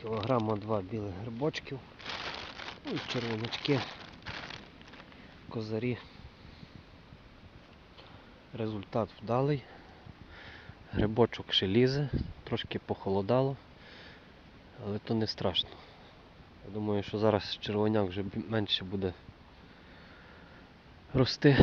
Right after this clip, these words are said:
а більшість почне білий грибок нам. Добренько. Всім до скорих зустрічей, бережіть природу, не смітіть в лісі.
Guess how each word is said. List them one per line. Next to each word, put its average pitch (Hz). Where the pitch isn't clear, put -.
а -
більшість -
почне 110
білий 92
грибок 95
нам. -
Добренько. 120
Всім 110
до 101
скорих 110
зустрічей, 127
бережіть 95
природу, 107
не 85
смітіть -
в 95
лісі. 104